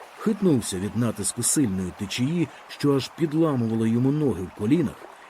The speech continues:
проте не впав, а лише сперся на весло, відчуваючи, як ступні занурюються в холодний різучий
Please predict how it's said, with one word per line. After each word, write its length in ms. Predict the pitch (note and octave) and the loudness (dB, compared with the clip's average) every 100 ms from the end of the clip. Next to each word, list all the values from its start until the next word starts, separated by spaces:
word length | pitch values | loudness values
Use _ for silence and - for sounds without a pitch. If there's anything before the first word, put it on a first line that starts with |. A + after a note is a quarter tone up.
| - | -10
проте 260 | - C#3+ G#3 | -4 4 6
не 120 | G#3 | 6
впав, 360 | F3+ - D#2 C#2+ - - - - | 2 -4 -10 -10 -20 -20 -20 -4
а 40 | G#2 | 0
лише 280 | B2 C#3+ | 0 0
сперся 460 | C3 - D3+ B2 G#2+ | -2 2 2 2 -2
на 80 | G2+ | -2
весло, 460 | A2 - D3+ D#3+ - - F#2+ | -2 0 4 4 2 -10 -2
відчуваючи, 720 | A#2 - D3 E3 E3 - C#3+ | -2 2 2 4 4 2 4
як 200 | C#3 - | 4 2
ступні 480 | - F#3 F3+ E3 D3 | -2 -2 0 2 2
занурюються 720 | A#2 C#3 E3+ D#3+ D3 - C#3+ | 2 2 2 4 2 2 0
в 60 | B2 | 0
холодний 600 | - A2 D3 D3 D3 C#3 | -2 0 2 2 2 2
різучий 520 | C3+ A#2 B2+ - | 2 2 -2 0